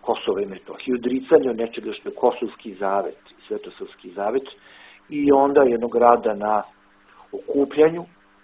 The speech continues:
hrabrenju ljudi, pre svega ovde, i pokretanju apela za odbranu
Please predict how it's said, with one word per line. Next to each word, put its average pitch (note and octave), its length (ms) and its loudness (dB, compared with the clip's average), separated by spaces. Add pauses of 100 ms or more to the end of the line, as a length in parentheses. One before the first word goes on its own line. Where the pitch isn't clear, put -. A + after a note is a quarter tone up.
(340)
hrabrenju A2+ 680 2
ljudi, G2 420 -12
pre G#2+ 220 -8
svega G#2 240 -6
ovde, B2+ 340 0
i D#3+ 80 -6
pokretanju C#3+ 580 0
apela B2 440 2
za A2+ 80 -2
odbranu G#2 420 -8